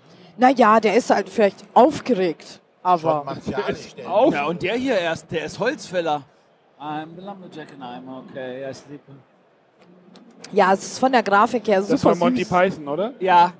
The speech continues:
Speaker 3: Okay. <laughs> Ja. Aber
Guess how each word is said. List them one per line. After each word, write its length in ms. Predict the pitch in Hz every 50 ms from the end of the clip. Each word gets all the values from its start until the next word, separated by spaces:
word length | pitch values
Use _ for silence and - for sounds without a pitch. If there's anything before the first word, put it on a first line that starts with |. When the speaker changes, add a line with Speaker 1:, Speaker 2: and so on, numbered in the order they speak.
| - -
Speaker 3:
Okay. 340 | 180 196 - - 151 110 - _ _ _ _ _ _ -
<laughs> 1120 | - 120 - 151 151 - - - - 151 - - - - - _ - 170 - _ - 240 - _ _ - _ _ _ _ _ _ _ _ _ - - - - - - _ _ _ -
Ja. 200 | 135 127 107 - - - - - - - - - - - - - _ - _ _ _ _ _ 226 208 _ - 170 170 _ - 160 156 - _ _ _ _ _ _ _ - _ _ - - - - - -
Aber 300 | - 170 196 190 190 160